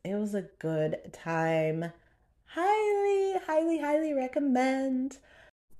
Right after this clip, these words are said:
Anyways, hope you guys are having fun. Hope you're having a great time. I'm gonna end here. I'm gonna keep it super short,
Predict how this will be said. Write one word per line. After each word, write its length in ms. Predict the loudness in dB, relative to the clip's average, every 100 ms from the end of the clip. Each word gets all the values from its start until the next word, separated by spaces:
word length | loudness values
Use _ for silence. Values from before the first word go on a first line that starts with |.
| -20 _ _ -20 -20 -20 -20 -20 -20 _ _ _
Anyways, 540 | 4 6 8 10 10 10
hope 180 | 4 4
you 60 |
guys 240 | 4 4 2
are 100 | 0
having 300 | 0 0 0
fun. 400 | 2 2 2 0
Hope 160 | 0
you're 100 | 0
having 240 | 0 0 -2
a 40 |
great 280 | 0 0 0
time. 540 | -2 0 0 0 -2 -6 -20 -20 _ _ _
I'm 300 | 2 4 4
gonna 160 | 2 2
end 460 | 2 2 2 0 -4 -12
here. 840 | -12 -6 2 6 8 8 6 4 -4 -20 -20 -20 _ _
I'm 200 | -4 -2
gonna 140 | -2 -4
keep 200 | -4 -4
it 160 | -4
super 240 | -6 -8 -8
short, 580 | -4 2 2 2 -4